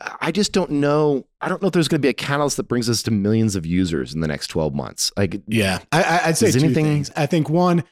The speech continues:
Speaker 2: the first thing is, like, this industry is already pretty big, you know, and, and we got to this level through, we got to the, the level we're at through the tools we have now. I agree. It is entirely,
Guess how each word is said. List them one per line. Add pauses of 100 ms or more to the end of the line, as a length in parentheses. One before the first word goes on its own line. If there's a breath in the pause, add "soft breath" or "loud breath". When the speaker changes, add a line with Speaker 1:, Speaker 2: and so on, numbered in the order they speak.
(260 soft breath)
Speaker 2:
the
first
thing
is,
like,
this
industry
is
already
pretty
big, (320)
you
know,
and,
and
we
got
to
this
level
through, (680)
we
got
to
the,
the
level
we're
at
through
the
tools
we
have
now.
I
agree.
It
is (440)
entirely,